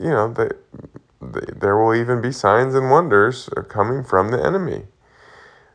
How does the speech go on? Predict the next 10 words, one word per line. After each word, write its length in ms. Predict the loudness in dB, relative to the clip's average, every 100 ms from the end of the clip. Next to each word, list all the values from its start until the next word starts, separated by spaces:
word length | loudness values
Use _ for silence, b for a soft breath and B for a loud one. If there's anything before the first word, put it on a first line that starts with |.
| -14 0
Verse 260 | 2 2
six, 560 | -2 2 4 2 -6 -18 _ _ _ -4
"If 260 | -4 -2
your 140 | 0 0
brother, 640 | 4 4 4 2 0 -2
the 80 | -8
son 380 | -6 0 2 4
of 100 | 2
your 140 | 0
mother, 460 | 2 2 2 0